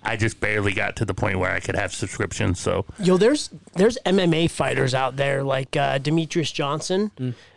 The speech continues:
Speaker 2: and, uh, Sean O'Malley and a couple other guys who get on Twitch and they
Speaker 3: Sean
Speaker 2: play
Speaker 3: O'Malley's the one with the funny hair, right?
Speaker 2: Yeah.
Speaker 3: Yeah.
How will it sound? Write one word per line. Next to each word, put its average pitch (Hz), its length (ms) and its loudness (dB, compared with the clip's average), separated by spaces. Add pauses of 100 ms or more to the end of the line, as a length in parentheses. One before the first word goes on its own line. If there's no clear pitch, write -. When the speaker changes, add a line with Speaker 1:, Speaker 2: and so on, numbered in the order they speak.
(140)
Speaker 2:
and, 135 500 0
uh, 135 560 0 (100)
Sean 165 380 0
O'Malley 160 720 2 (260)
and 147 80 -2
a - 20 0
couple 151 280 0
other 151 180 2
guys 165 380 0 (460)
who 175 160 2
get 170 180 2
on 156 180 2
Twitch 170 480 0
and 151 140 0
they 170 420 4
Speaker 3:
Sean 147 220 0
Speaker 2:
play 160 100 4
Speaker 3:
O'Malley's 113 240 4
the 98 60 2
one 95 80 2
with 90 80 -2
the 85 60 -4
funny 98 200 0
hair, 85 180 0
right? 95 140 -2
Speaker 2:
Yeah. 127 320 -2
Speaker 3:
Yeah. 95 160 -2